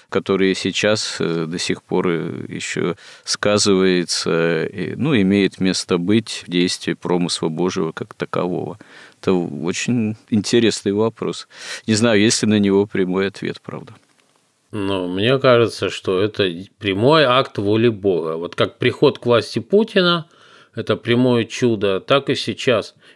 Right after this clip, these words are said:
Speaker 2: Ведь суть, а, в чём? Сейчас Запад пытается взять реванш.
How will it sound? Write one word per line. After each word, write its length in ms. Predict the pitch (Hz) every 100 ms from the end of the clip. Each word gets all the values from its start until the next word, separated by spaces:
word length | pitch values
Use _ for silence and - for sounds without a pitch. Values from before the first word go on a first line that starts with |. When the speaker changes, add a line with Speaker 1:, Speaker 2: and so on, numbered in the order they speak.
| -
Speaker 2:
Ведь 140 | 110
суть, 320 | - 190 185
а, 160 | 147 120
в 80 | -
чём? 260 | 165 127
Сейчас 500 | - 113 - 175 175
Запад 560 | - 104 135 175 123 -
пытается 500 | 107 131 143 135 110
взять 320 | 90 120 120
реванш. 600 | 110 117 127 95 - -